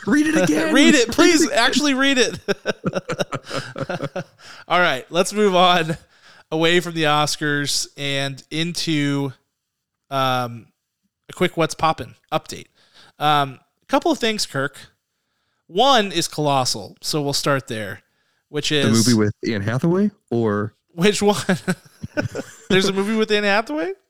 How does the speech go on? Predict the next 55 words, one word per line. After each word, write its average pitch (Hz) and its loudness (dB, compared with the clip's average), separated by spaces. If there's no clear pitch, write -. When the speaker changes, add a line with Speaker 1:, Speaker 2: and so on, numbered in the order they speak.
Speaker 1:
Called 156 0
Colossal. 190 0
Oh, 156 4
yes, 143 2
it's 90 -4
got 95 -6
Jason 101 -2
Sudeikis 104 -2
and 98 -2
Anne 98 -2
Hathaway. 139 -4
Speaker 2:
Wait, - 0
wait, 233 6
wait, 226 8
Speaker 1:
Yes. 175 2
Speaker 2:
this 180 2
is 175 -2
a 160 2
other, 160 -2
this 156 -4
is 147 -6
an 143 -6
older 151 -4
movie. 98 -14
Is - -20
that 120 -14
what 117 -10
you're 123 -12
talking 135 -8
about? 139 0
Speaker 1:
It's, - -12
Speaker 2:
Not 143 -6
a 135 -8
new 131 -2
Speaker 1:
it's 120 -4
Speaker 2:
one. - -12
Speaker 1:
from, 151 -2
like, 127 -4
twenty, 143 0
oh, 110 0
goodness, 87 -4
how 107 -6
old 92 -2
is 90 -4
it? 87 -4
I'm 175 0
gonna 240 -4
say - -4
two - -2
thousand 123 -4
twelve 87 -4
is 98 -2
when 95 -2
it's 90 -4
from. - -4